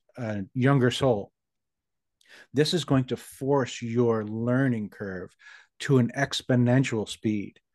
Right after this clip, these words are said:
by coming in here. So wh-, that's why we have so many souls coming in.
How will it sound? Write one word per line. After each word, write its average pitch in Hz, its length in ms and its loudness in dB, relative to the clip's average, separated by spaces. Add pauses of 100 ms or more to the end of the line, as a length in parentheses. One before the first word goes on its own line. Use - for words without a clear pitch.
(680)
by 113 80 0
coming 117 360 0
in 113 140 0
here. 98 200 -8
So 123 260 0
wh-, 110 280 -2
that's 143 280 -2
why 123 240 0
we 110 140 -2
have - 200 -8
so 139 360 0
many 120 240 2
souls 139 420 0
coming 107 340 -6
in. 120 220 -4